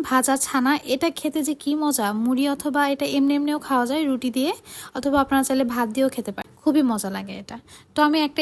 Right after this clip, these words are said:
স্প্যাচুলার সাহায্যে এটাকে চেপে চেপে দিচ্ছি, যাতে করে এটার মধ্যে থাকা ঘিটাও বের হয়ে যায়। আর দেখতেই পারছেন কি পরিমাণ ঘি হয়েছে, এখানে প্রায় এক পার বেশি ঘি আছে, যেটা বাজার থেকে কিনতে গেলে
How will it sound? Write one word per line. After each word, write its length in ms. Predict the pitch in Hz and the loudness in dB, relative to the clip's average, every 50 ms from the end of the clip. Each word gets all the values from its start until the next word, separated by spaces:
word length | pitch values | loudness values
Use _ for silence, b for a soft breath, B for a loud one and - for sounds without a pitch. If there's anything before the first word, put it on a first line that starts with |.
| 294 285 | 0 0
স্প্যাচুলার 460 | 277 - 294 277 277 269 277 277 269 - | 0 0 -2 0 0 0 0 0 0 0
সাহায্যে 300 | 285 269 269 269 254 311 302 | 0 0 0 0 0 0 0
এটাকে 220 | 254 269 - 269 | 0 0 -2 -2
চেপে 280 | 247 - 285 277 - 277 | 0 0 0 0 0 0
চেপে 260 | 262 - 277 269 277 247 | 0 -2 -2 -2 -2 -2
দিচ্ছি, 300 | 247 254 240 - - 359 330 | -2 -2 -2 0 0 0 0
যাতে 220 | 285 254 - 262 | 0 0 -2 -2
করে 200 | 247 - 247 254 247 220 254 | -4 -2 -2 -2 0 -2 -2
এটার 220 | 254 - 269 262 | -2 0 0 0
মধ্যে 260 | 254 254 247 - 262 | 2 0 0 -2 -2
থাকা 220 | 247 247 254 - 262 | -4 -4 -4 -4 -4
ঘিটাও 400 | 220 - - 262 254 - 294 302 277 | -2 -2 -2 -2 0 2 2 2 2
বের 200 | 233 254 247 240 | 2 2 2 2
হয়ে 180 | 233 254 233 226 | 2 0 0 0
যায়। 180 | - 311 403 - B B B B B - | -2 -4 -6 -8 B B B B B 0
আর 140 | - 226 233 220 269 | 2 2 2 2 0
দেখতেই 300 | 269 254 - 294 285 254 277 | 0 0 0 -2 0 2 2
পারছেন 280 | 254 247 - - 294 311 294 - | 2 2 2 2 0 0 0 -2
কি 120 | - 311 277 | -6 -8 -4
পরিমাণ 340 | - 311 311 294 294 294 277 247 | -2 -2 0 0 2 2 2 0
ঘি 180 | 254 - 254 254 | 0 0 0 0
হয়েছে, 380 | 240 254 254 233 240 - 370 415 508 B B B B B B - | 2 2 2 2 2 0 -2 -4 -10 B B B B B B -4
এখানে 260 | 262 269 - 285 285 277 | -2 0 2 2 2 2
প্রায় 260 | 277 - 294 294 277 - - - _ - 254 269 | 2 2 2 2 2 0 -6 -16 _ 0 2 2
এক 80 | 294 285 - _ _ _ | 2 0 -2 _ _ _
পার 200 | - 302 302 302 294 247 | 4 6 6 6 4 2
বেশি 320 | 233 269 247 - - 269 208 - | 2 2 2 2 2 0 -2 0
ঘি 120 | - 233 220 | 0 0 0
আছে, 280 | 185 185 - - - - 240 240 - - 262 226 | 0 0 0 -2 -2 -2 -8 -14 -8 -6 -2 0
যেটা 260 | 254 254 254 262 254 247 247 247 B B B B B - | 0 0 2 4 4 4 4 2 B B B B B 0
বাজার 320 | 240 233 240 247 254 269 262 - | 4 4 4 4 4 2 2 2
থেকে 140 | 269 262 262 | 2 2 2
কিনতে 360 | 262 - 285 285 277 277 - 294 277 | 2 2 2 2 2 2 2 2 2
গেলে 200 | 277 262 285 | 2 2 2